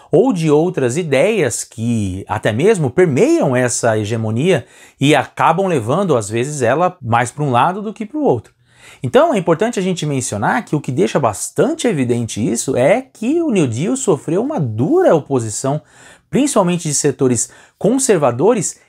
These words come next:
e reacionários. Uma das críticas, por exemplo, está justamente nessa visão liberal de economia que dizia que o New Deal ia aumentar os gastos públicos, aumentar o déficit público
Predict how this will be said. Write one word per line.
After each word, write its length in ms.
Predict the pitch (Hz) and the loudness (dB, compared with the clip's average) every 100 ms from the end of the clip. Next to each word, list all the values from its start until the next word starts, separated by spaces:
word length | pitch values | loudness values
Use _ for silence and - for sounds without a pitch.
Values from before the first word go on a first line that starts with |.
| _ 190 | _ 0
e 140 | 226 | 2
reacionários. 1300 | 110 120 208 277 277 - 359 277 151 160 117 - - | 2 2 4 4 2 0 0 4 4 2 0 -8 -2
Uma 180 | 135 160 | 2 4
das 180 | 160 - | 4 2
críticas, 360 | 196 220 180 - | -4 -4 -2 0
por 100 | 165 | 2
exemplo, 400 | 131 185 254 262 | 2 0 0 -4
está 340 | - 202 220 | 0 2 2
justamente 720 | 202 208 220 160 196 226 240 | 0 -2 -2 0 -4 -6 -4
nessa 400 | 208 214 208 214 | 0 0 0 -2
visão 460 | 190 131 160 208 196 | 0 0 2 2 0
liberal 580 | 170 123 135 220 226 | 2 4 4 4 2
de 140 | 123 135 | -2 -4
economia 600 | 131 120 113 170 214 127 | -4 -4 -4 -4 -2 -2
que 160 | - | -4
dizia 360 | 127 147 107 113 | -10 -8 -4 -4
que 120 | 160 | 0
o 80 | 135 | 2
New 180 | 135 196 | 2 2
Deal 340 | 117 160 139 | 2 4 4
ia 240 | 127 131 127 | 4 4 4
aumentar 440 | 123 113 151 208 | 2 -2 0 0
os 120 | 190 | 0
gastos 360 | 120 110 - - | 0 -2 -2 -12
públicos, 540 | - 175 226 - - - | -6 -6 -6 -10 -16 -8
aumentar 440 | 98 117 160 233 | -4 -2 0 0
o 60 | 156 | 0
déficit 680 | 113 170 262 - 101 - | 2 2 2 -2 -12 -14
público 520 | - 117 175 202 208 | -6 -4 -2 -4 -10